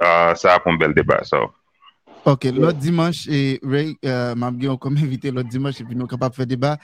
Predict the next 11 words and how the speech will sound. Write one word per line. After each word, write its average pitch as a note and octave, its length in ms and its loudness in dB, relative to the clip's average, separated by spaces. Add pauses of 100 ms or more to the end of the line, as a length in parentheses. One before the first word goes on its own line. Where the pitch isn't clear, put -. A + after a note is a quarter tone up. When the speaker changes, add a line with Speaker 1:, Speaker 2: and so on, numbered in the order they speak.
(380)
Speaker 2:
E, C3 260 -2
Mesye C#3 260 -2
Sony, D#3 460 -2
e, B2+ 400 -2 (180)
euh, A#2 240 -2 (340)
euh, A2+ 360 -2 (120)
sa A2 160 -8
se B2+ 80 -6
dènye B2 320 -2
pwen, B2 200 -2
hein. E3 120 -2